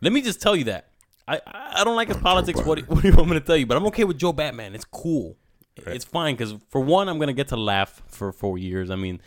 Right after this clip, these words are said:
Speaker 1: the things that, that, what he's done in the past two months is enough to write three books. Imagine four years. So
Speaker 2: I'm,
Speaker 1: that's
Speaker 2: I'm
Speaker 1: great.
Speaker 2: uncomfortable about Kamala Harris, but we'll, that, we'll leave that for another
Speaker 1: She's,
Speaker 2: day.
Speaker 1: to me,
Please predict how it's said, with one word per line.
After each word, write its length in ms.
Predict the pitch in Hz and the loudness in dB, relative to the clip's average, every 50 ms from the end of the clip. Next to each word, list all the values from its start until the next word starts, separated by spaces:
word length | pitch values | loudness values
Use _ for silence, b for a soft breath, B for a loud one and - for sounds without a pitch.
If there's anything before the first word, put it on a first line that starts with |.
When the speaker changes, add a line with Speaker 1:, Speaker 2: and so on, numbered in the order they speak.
| B B B B B - | B B B B B -16
Speaker 1:
the 80 | 90 | -12
things 260 | - - 156 151 131 | -6 -4 -2 -2 -2
that, 140 | 101 104 95 | -2 -4 -4
that, 160 | 95 98 - b b b b | -4 -6 -10 b b b b
what 140 | - 117 147 | -2 -2 -2
he's 100 | 151 131 | 0 0
done 140 | 127 147 147 | 0 0 0
in 60 | 139 | 0
the 40 | 123 | 0
past 280 | - 143 127 - - - | -2 -2 -2 -2 -4 -2
two 100 | 151 143 | -2 0
months 260 | 127 113 107 101 - | 0 0 -2 -2 -6
is 120 | 104 98 | -6 -6
enough 240 | 104 104 113 117 - | -4 -2 -2 -4 -4
to 100 | - 104 | -4 -4
write 220 | 98 104 98 - | -2 -2 -2 -2
three 140 | - 110 110 | -4 -6 -6
books. 300 | 98 101 123 113 98 - 101 | -2 -2 -2 -2 -2 -4 -6
Imagine 340 | 101 101 110 117 104 101 | -4 -2 -2 -2 -4 -6
four 220 | 92 - 110 101 92 | -6 -4 -4 -4 -4
years. 320 | 90 98 101 85 82 - - | -4 -6 -8 -8 -10 -10 -6
So 80 | - | -2
Speaker 2:
I'm, 60 | 110 | -2
Speaker 1:
that's 140 | 123 - - - | -2 -2 -2 -2
Speaker 2:
I'm 160 | 110 117 120 | -2 0 0
Speaker 1:
great. 80 | 123 127 | 0 0
Speaker 2:
uncomfortable 800 | 131 127 - 131 127 117 - 117 104 101 101 98 85 - - _ _ - | -2 -2 -2 -4 -4 -4 -6 -6 -4 -2 -2 -2 -2 -4 -8 _ _ -12
about 380 | 101 95 92 92 90 90 87 | -12 -10 -8 -6 -6 -8 -8
Kamala 440 | - - 95 92 90 90 87 87 87 | -10 -12 -10 -8 -8 -8 -8 -10 -10
Harris, 360 | 90 87 85 85 85 82 - - | -10 -12 -12 -12 -14 -16 -16 -12
but 120 | - 87 87 | -10 -10 -10
we'll, 220 | 90 92 92 87 - _ - _ - | -10 -10 -12 -14 -16 _ -20 _ -14
that, 200 | 92 92 95 90 - | -12 -12 -12 -10 -6
we'll 140 | 92 107 110 | -2 0 2
leave 160 | 113 117 110 | 2 2 2
that 120 | 110 101 | 2 0
for 140 | 92 - 104 | 0 -2 -4
another 200 | 98 92 90 90 | -2 -2 -2 -2
Speaker 1:
She's, 300 | - 170 175 175 170 156 | -2 -2 -4 -4 -6 -8
Speaker 2:
day. 80 | - _ - | -12 _ -8
Speaker 1:
to 120 | - 139 | -6 -4
me, 460 | 120 117 127 151 160 151 139 127 113 | -2 -2 -2 -2 -2 -2 -2 -4 -6